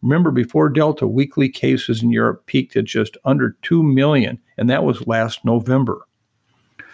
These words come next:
In addition, Europe reported a total of twenty-nine thousand three hundred deaths last week. Although that number is only slightly below their total from the previous week, it does break the region's streak of ten consecutive weeks with rising death tolls.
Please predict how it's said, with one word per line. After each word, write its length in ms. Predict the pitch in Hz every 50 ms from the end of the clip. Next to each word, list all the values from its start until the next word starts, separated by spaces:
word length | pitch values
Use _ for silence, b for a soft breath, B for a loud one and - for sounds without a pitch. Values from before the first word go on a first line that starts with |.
| B B B B B B
In 120 | - 143 143
addition, 600 | 135 131 135 170 196 208 - - 147 120 113 117
Europe 340 | 131 143 151 156 151 151 147
reported 460 | 127 120 - - 135 131 127 123 123
a 80 | 113
total 360 | 110 - - 135 131 127 123 120
of 120 | 117 -
twenty-nine 640 | - - - 143 151 160 165 165 156 147 147 147 131
thousand 400 | - 135 123 123 113 - 127 113
three 180 | - - 127
hundred 300 | 123 120 131 131 117 107
deaths 260 | 107 113 107 101 - -
last 300 | 104 101 95 - - -
week. 300 | 107 101 110 - - b b b b b b b b b b b
Although 420 | - 123 135 143 135 147 151 160 160
that 220 | 151 143 - -
number 260 | 139 139 143 143 135
is 140 | 127 110 -
only 280 | - 127 123 113 107 110
slightly 560 | - - - - 123 127 143 135 180 160 151
below 360 | 139 123 127 127 131 131 127
their 160 | 123 120 113
total 340 | 113 - - 131 127 123 117
from 160 | - - 123
the 80 | 110 95
previous 560 | 87 - - 139 127 117 120 117 107 - -
week, 300 | - 131 127 117 - - b b b b
it 200 | - 123 123 -
does 240 | - 135 135 143 120
break 340 | - - 127 127 131 123 -
the 100 | - 117
region's 560 | 110 117 123 127 131 117 117 127 120 110 -
streak 440 | - - - - 139 131 113 - -
of 120 | 107 - -
ten 260 | - - 143 143 131
consecutive 640 | - 139 127 - - 127 117 - - 127 117 107
weeks 260 | 104 110 110 110 -
with 160 | - 110 - -
rising 380 | 104 98 104 104 110 117 113
death 260 | 113 127 127 120 -
tolls. 440 | - - 110 90 - - - - -